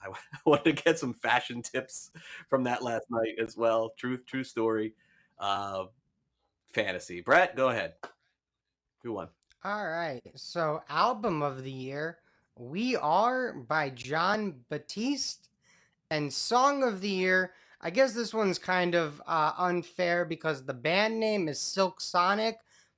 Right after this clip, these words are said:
Speaker 2: but it's really Bruno Mars and Anderson .Paak, I believe. Uh, and their song of the year is "Leave the Door Open." So those, those are the winners. Um,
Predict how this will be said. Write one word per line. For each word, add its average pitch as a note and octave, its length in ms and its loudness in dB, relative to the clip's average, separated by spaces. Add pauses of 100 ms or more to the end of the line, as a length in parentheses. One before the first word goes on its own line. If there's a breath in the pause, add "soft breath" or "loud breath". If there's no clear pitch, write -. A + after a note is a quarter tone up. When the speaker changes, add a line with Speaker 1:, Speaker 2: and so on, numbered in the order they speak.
(160)
Speaker 2:
but E3 260 6
it's E3+ 180 -4
really G#3+ 380 6
Bruno F#3 560 4
Mars F#3 720 2
and D#3+ 180 -4
Anderson E3+ 680 -4
.Paak, D#3+ 380 0 (240)
I C#3 140 -2
believe. C3 560 -10 (260)
Uh, C3 320 0 (380 loud breath)
and D3+ 180 0
their F#3+ 140 4
song F#3+ 440 2
of F3+ 100 0
the F3 60 -2
year D#3+ 360 2
is C3+ 240 0
"Leave F3+ 480 -2
the F3 100 2
Door F3 540 4
Open." D#3 400 -4 (100)
So B2+ 440 -6 (440 soft breath)
those, F#3+ 300 4
those G#3 260 4
are G#3+ 80 6
the G3 100 4
winners. G3 640 2 (120)
Um, D3 720 2